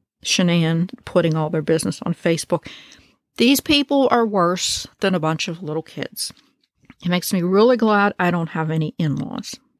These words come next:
Later, Shanann told a friend, quote, "I don't ever want to see them again," end quote, meaning her in-laws. One time, Shanann texts Chris and says, quote, "I realize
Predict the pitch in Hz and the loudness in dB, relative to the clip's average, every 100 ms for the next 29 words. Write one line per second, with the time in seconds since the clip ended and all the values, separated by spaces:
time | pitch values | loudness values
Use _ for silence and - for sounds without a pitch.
0 | _ 220 226 196 135 202 - - - 185 | _ 2 4 4 0 -4 -14 -14 -6 -4
1 | 180 190 190 - 165 160 156 - - - | -2 -2 -2 -2 0 -2 -4 -8 -8 -6
2 | - - _ _ - - 160 - - _ | -8 -12 _ _ -12 -6 -6 -8 -18 _
3 | _ _ _ _ 175 190 196 190 - 190 | _ _ _ _ 0 2 2 0 2 0
4 | 190 196 185 180 175 - - - 180 151 | 2 0 0 0 0 -2 -2 0 0 0
5 | 147 147 - - - 180 _ - 156 - | -2 -2 -4 -6 -6 -10 _ -10 -10 -10
6 | 156 - 160 156 156 156 _ _ _ - | -10 -6 -4 -2 -4 -8 _ _ _ -6
7 | 180 185 165 139 - - - _ _ _ | -4 -2 -2 -4 -8 -14 -20 _ _ _
8 | _ _ _ _ 190 196 240 277 - 233 | _ _ _ _ -4 2 2 2 0 4
9 | 226 226 226 226 _ _ _ _ _ - | 4 6 4 2 _ _ _ _ _ -4
10 | - 185 185 196 190 180 190 - - 165 | 0 2 2 0 0 -2 -4 -8 -2 0
11 | 240 - - - 175 160 - 165 147 - | 0 -8 -14 -8 -6 -6 -4 -6 -6 -6
12 | 175 165 - - _ _ _ 180 175 185 | -2 -2 -4 -16 _ _ _ 0 2 2
13 | 214 285 254 165 147 151 165 | 4 6 4 2 -2 -4 -6